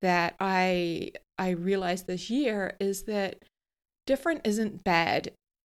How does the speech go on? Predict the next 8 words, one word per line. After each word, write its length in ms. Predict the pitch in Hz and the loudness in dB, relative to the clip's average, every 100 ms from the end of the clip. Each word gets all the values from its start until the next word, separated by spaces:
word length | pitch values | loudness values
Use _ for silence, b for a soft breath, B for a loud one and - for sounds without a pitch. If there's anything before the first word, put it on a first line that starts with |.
| - | -10
I 120 | 220 | -6
think 200 | 294 302 | -6 -4
so 240 | - 262 | 0 2
often, 600 | 214 214 - 208 202 190 185 | 2 0 -2 0 0 -2 -6
especially 520 | 208 208 269 254 269 214 | -8 -6 -6 -4 -2 -2
in, 120 | 180 | -2
in 160 | - 185 | -4 -4
school, 560 | 180 - 202 175 - | -4 0 0 0 -4